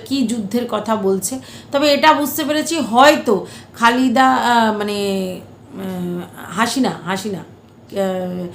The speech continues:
শেখ হাসিনার, আহ, এই পলায়ন বা পদত্যাগ হয়তো তারা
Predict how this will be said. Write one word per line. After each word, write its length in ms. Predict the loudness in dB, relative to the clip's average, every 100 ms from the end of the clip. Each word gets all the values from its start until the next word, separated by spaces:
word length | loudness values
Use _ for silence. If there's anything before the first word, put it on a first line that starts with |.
| -14 -16
শেখ 300 | -4 -2 0
হাসিনার, 580 | 0 -2 0 0 2 2
আহ, 800 | -2 -10 -14 -4 0 0 -2 -6 -10 -8
এই 460 | -4 -2 -2 -4 -8 -18 -20 -4
পলায়ন 640 | 2 6 6 8 6 6
বা 100 | 4
পদত্যাগ 640 | 2 0 0 0 0 -2 -2 2
হয়তো 340 | 2 2 0
তারা 400 | 2 4 4 2